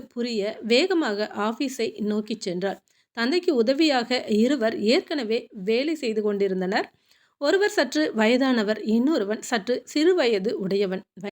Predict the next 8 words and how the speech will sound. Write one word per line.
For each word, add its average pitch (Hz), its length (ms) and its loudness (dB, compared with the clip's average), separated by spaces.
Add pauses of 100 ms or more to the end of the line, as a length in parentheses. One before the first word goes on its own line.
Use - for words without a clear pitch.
வயதானவர் 370 680 0
இவளை 269 300 -2
பார்க்கவுமே 233 760 0
வேகமாக 240 600 0
அருகே 214 320 -2
வந்தார். 190 360 -4 (120)
"சராம்மா, 254 580 0 (320)
வாங்க." 254 300 -2